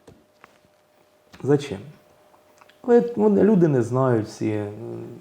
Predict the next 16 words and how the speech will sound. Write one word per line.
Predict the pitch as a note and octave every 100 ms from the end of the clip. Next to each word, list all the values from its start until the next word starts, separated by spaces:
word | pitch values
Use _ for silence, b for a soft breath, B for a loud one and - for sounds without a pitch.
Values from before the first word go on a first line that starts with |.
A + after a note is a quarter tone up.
| - - -
цього | E3+ F3
не | D#3
говорять | B2 A#2 A2 A2 G#2+ G#2
вслух. | - - G#2+ G2+ G2+ B B B B B -
Але | A#2+ F3
я |
вам | G3+ F3+
скажу, | - C3 A2+ G#2+
все | G2+ - E3 F#3+
в |
нас | D3 D#3 D3+
нормально. | C#3+ C3 A2+ G2+ G2 G#2 - -
Треба | B2 C3+ B2+
просто | C3 E3+ G3+ G3+ D#3+ D#3+ B B B B _
сьогодні | - B2 A#2 A#2+ G#2 G#2 G2 - -
закрити | G2+ C3 C3 C3+ C3